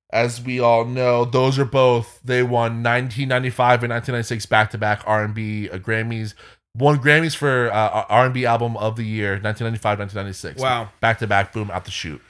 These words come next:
Speaker 2: I don't know if there's been many of those. I, I wonder if there's many of those in any, like, musical cate-, category like that.
Speaker 1: Back-to-back like that, it would be
Speaker 2: Yeah.
Speaker 1: har-, it's gotta be hard.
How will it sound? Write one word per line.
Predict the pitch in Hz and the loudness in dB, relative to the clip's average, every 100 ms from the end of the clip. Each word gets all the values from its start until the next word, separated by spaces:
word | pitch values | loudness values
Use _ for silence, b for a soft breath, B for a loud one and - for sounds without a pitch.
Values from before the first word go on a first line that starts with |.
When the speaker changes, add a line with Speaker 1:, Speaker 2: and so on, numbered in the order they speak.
| b b b b b | b b b b b
Speaker 2:
I | 127 | -2
don't | 151 202 | -2 2
know | 202 | 0
if | |
there's | 175 165 | 0 -2
been | 135 170 156 156 123 B B B | 2 2 2 -2 -6 B B B
many | 139 143 160 156 | -6 -2 0 0
of | 143 | 0
those. | 147 151 | 0 0
I, | 151 165 165 | 2 2 2
I | 160 | 0
wonder | 202 269 | 2 2
if | 240 | 2
there's | 214 180 139 | 2 -2 -4
many | 151 160 160 | -4 -2 0
of | 151 | 0
those | 147 139 | 0 0
in | 135 - 139 | -4 -6 -4
any, | 143 143 127 117 104 - | -2 0 -2 -4 -8 -10
like, | 110 110 104 - | -8 -8 -10 -14
musical | 120 120 113 113 113 | -10 -8 -8 -10 -10
cate-, | 104 107 98 87 _ _ | -10 -10 -12 -16 _ _
category | 113 104 101 95 | -10 -10 -12 -14
like | 90 85 | -16 -16
that. | 78 62 - _ _ _ _ _ _ _ _ _ _ _ _ _ _ - - - | -18 -20 -20 _ _ _ _ _ _ _ _ _ _ _ _ _ _ -20 -14 2
Speaker 1:
Back-to-back | 147 160 160 147 156 | 2 4 2 2 2
like | 185 | 0
that, | 190 196 | 2 2
it | 170 | 2
would | 139 | 2
be | 143 | 4
Speaker 2:
Yeah. | 147 143 | 4 4
Speaker 1:
har-, | 143 | 2
it's | - | 0
gotta | 143 | 0
be | 123 | 2
hard. | 123 113 82 | 2 2 0